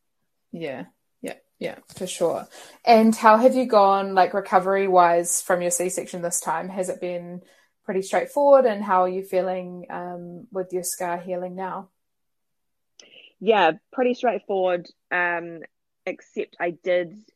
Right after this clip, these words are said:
Speaker 2: at, at around maybe the t-, three week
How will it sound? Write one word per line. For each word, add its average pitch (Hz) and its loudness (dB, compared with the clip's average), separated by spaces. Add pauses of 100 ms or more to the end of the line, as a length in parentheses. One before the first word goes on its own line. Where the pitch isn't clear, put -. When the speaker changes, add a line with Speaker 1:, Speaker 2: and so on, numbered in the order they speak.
(880)
Speaker 2:
at, - -14 (140)
at 208 -6
around 226 -8
maybe 190 -6
the 175 -4 (400)
t-, - -20 (400)
three 175 -6
week 208 -6